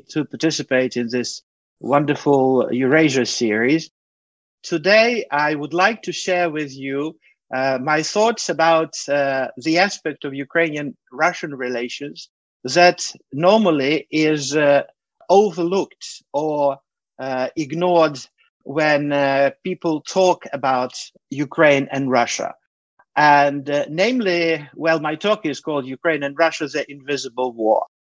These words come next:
So basically, if people talk about Ukrainian-Russian relations and, uh, particularly Ukrainian-Russian conflicts, they, uh,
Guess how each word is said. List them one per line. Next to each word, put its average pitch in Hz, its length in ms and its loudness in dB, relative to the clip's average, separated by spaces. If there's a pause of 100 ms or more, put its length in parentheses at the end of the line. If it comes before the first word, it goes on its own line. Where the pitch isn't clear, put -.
(260)
So 208 200 4
basically, 208 680 4 (140)
if 151 120 -8
people 202 340 -2
talk 202 380 -2
about 139 520 -2 (200)
Ukrainian-Russian 156 1400 2
relations 143 800 2
and, 131 340 -6
uh, 131 100 0
particularly 151 540 0
Ukrainian-Russian 131 880 -2
conflicts, 247 680 0 (300)
they, 160 560 4
uh, 147 240 0